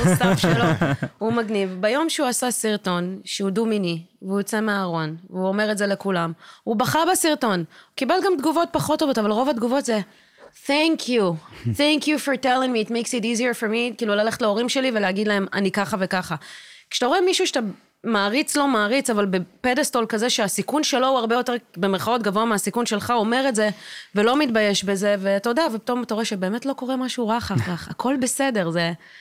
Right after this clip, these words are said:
Speaker 1: in the head. אז זה מעודד אנשים ללכת, לשבת עם ההורים שלהם ולספר להם, או להיות מודעים לבעיה שיש להם. לפעמים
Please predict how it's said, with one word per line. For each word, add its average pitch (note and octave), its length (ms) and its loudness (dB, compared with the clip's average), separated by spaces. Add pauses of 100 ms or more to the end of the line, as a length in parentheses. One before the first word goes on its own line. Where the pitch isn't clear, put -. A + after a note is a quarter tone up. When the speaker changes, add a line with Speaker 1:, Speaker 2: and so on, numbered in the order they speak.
(200)
Speaker 1:
in A3+ 40 2
the A3 180 4
head. D4 280 2 (640)
אז G3 300 -2
זה F#3+ 120 0
מעודד G3+ 300 2
אנשים B3+ 380 0
ללכת, G#3 440 0
לשבת G3 340 -4
עם G3 120 -2
ההורים F3+ 220 -2
שלהם F#3 260 -2
ולספר F3+ 420 -4
להם, D#3+ 200 -4 (400)
או G3+ 100 2
להיות G3+ 240 2
מודעים G#3 320 0
לבעיה F#3+ 280 2
שיש G3 280 -2
להם. F#3 120 0
לפעמים C4 500 0